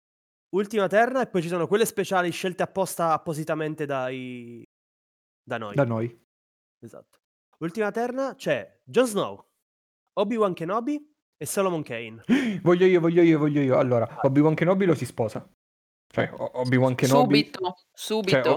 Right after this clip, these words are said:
Speaker 2: O-, Obi-Wan Kenobi, cazzo, cioè, nel senso, ma di che cosa stiamo parlando? Obi-Wan Kenobi tutta la vita. Solomon Kane botta, botta e via.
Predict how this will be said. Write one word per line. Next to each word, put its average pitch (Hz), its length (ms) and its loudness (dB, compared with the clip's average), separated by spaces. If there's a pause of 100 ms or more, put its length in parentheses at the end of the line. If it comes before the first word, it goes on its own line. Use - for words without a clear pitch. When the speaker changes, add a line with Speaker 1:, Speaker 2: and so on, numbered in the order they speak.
(280)
Speaker 2:
O-, - 80 2
Obi-Wan 143 320 4
Kenobi, 135 400 2
cazzo, 127 480 2
cioè, 135 140 0
nel 117 100 0
senso, 127 220 0
ma 120 40 4
di 123 60 2
che 123 140 2
cosa 135 180 4
stiamo 131 320 2
parlando? 120 380 4
Obi-Wan 120 280 2
Kenobi 123 340 0
tutta 123 220 -2
la 117 60 0
vita. 113 200 -4
Solomon 131 340 2
Kane 160 420 0
botta, 120 1000 0
botta 131 300 -4
e 123 60 2
via. 180 340 4